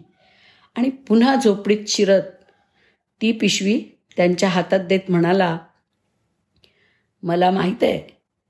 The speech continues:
तुमच्या भाकरीची बरोबरी या खाऊशी होणार नाही, पण तरीही तुमच्या बाळासाठी ठेवा हे." मी गाडी स्टार्ट केली.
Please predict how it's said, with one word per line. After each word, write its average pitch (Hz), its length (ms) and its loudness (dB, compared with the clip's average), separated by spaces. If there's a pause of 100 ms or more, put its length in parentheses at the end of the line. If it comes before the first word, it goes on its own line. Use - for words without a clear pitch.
(300)
तुमच्या 196 360 2
भाकरीची 202 1000 -4 (260)
बरोबरी 180 640 2 (480)
या 180 140 -6 (100)
खाऊशी 180 460 -6
होणार 175 340 -2
नाही, 165 260 -8 (720)
पण 269 220 0
तरीही 262 540 0 (420)
तुमच्या 202 280 0
बाळासाठी 196 640 0
ठेवा 180 320 0
हे." 156 340 -6 (1700)
मी 185 120 0
गाडी 165 280 -2
स्टार्ट 156 480 -4
केली. 156 260 0